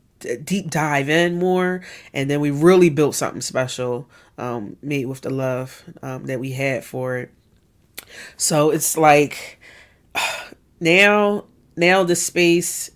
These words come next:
you know, I, now I'm at a space personally within my collecting journey where, um, you put me in a room with cards,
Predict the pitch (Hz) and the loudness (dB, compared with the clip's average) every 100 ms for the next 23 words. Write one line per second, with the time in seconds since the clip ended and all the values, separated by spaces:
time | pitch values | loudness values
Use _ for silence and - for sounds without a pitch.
0 | - 156 147 143 139 139 - _ _ _ | -6 -4 -2 -2 -2 -6 -10 _ _ _
1 | _ _ _ _ _ _ 208 226 262 370 | _ _ _ _ _ _ 2 8 10 10
2 | 294 285 254 214 - - 202 208 - - | 8 6 6 6 2 2 2 2 -4 -8
3 | - 208 214 - 180 165 151 143 139 - | -2 2 2 0 2 2 2 -2 -6 -14
4 | - _ 160 151 - 175 165 156 - 160 | -20 _ 0 0 2 2 2 -2 0 0
5 | 151 165 165 156 143 147 147 143 143 143 | 2 0 -2 -4 0 0 0 -4 -6 -8
6 | 151 143 147 143 143 139 139 _ - - | -8 -2 0 2 2 0 -4 _ -20 -20
7 | _ _ - 139 135 113 _ - 175 208 | _ _ 0 0 0 -4 _ -2 -2 4
8 | 233 214 214 190 170 208 220 208 170 - | 2 4 4 4 4 6 6 4 -2 0
9 | 214 208 214 208 196 - - | 4 6 6 4 0 -6 -12